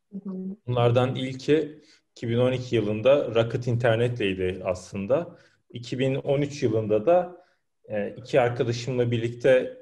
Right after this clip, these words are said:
Speaker 2: kurduğumuz Metrekare adında bir, e, emlak üzerine bir startup'tı.
Speaker 1: Hı hı.
Speaker 2: E, benim ilk ilk başlaması, ben de çok genç aslında atıldım. E, yirmi üç yaşındaydım, e, ilk girişimciliğe,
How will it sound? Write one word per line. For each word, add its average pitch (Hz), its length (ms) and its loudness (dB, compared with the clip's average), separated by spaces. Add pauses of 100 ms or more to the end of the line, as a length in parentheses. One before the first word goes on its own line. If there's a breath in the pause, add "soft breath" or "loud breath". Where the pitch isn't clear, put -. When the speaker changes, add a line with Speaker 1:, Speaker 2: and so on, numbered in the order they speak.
(320)
Speaker 2:
kurduğumuz 110 760 -2
Metrekare 123 640 2
adında 104 460 0
bir, 165 200 0 (840)
e, 110 60 -4
emlak 117 580 2
üzerine 104 440 -2
bir 139 280 0
startup'tı. 120 1080 -2 (140)
Speaker 1:
Hı 202 60 -14
hı. 190 360 -10
Speaker 2:
E, 127 180 -2
benim 185 440 0 (220)
ilk 185 300 -4
ilk - 260 -8
başlaması, 151 720 0
ben 160 240 0
de 139 60 -4
çok - 400 -8
genç 143 280 -2
aslında 110 420 2
atıldım. 101 580 -4 (120)
E, 104 120 -4
yirmi 101 480 -2
üç 117 180 -8
yaşındaydım, 90 760 -6 (100)
e, 95 160 -8
ilk 98 240 -12
girişimciliğe, 92 920 -8